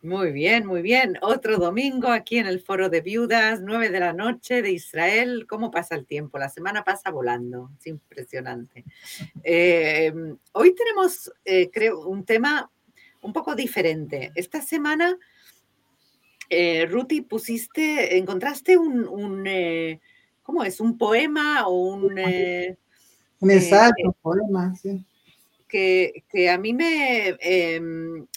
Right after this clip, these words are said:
Speaker 1: me tocó mucho, o sea, que hay, hay mucho, mucho aquí, mu-, muchos, eh, eh, sentimientos que salen y, y que me gustaría que comentemos un poco,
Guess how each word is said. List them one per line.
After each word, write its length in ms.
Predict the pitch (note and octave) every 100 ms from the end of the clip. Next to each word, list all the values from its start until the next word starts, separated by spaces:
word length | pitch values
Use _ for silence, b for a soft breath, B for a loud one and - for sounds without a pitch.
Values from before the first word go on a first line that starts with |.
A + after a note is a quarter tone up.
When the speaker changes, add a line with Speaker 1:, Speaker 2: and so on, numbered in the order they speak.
| -
Speaker 1:
me 160 | F#3+
tocó 260 | F#3 F#4 E4
mucho, 480 | D#4 C4 B3 G3 C#3+
o 60 | C#3+
sea, 220 | - F3
que 180 | F#3+ F#3
hay, 160 | G#3+ A3
hay 140 | A3
mucho, 520 | A#3 B3+ C#4 - D#4+ B3
mucho 340 | G#3+ A#3+ B3
aquí, 300 | D#4 D4+ D#4
mu-, 200 | A#3 A#3
muchos, 600 | G#3 A3+ A#3 D4+ - -
eh, 260 | B3 G#3 F#3+ B B B B
eh, 460 | - F3+ F3 E3+ E3
sentimientos 960 | - A3+ F#3 G3 G3+ G3+ F#3 D#3+ D3+
que 140 | - D#3
salen 760 | - G#3+ G3+ A3 A3+ A3 F#3+
y, 480 | - E3 E3+ E3 D3+
y 100 | -
que 100 | E3 F3+
me 100 | E3
gustaría 600 | E3+ - F3+ A3 D#4+ E4
que 300 | D#4 C4+ A#3
comentemos 840 | G3+ F#3 F3 F3+ G3+ F#3+ F#3+ -
un 160 | E3 D3+
poco, 460 | F3 F3+ C4 F4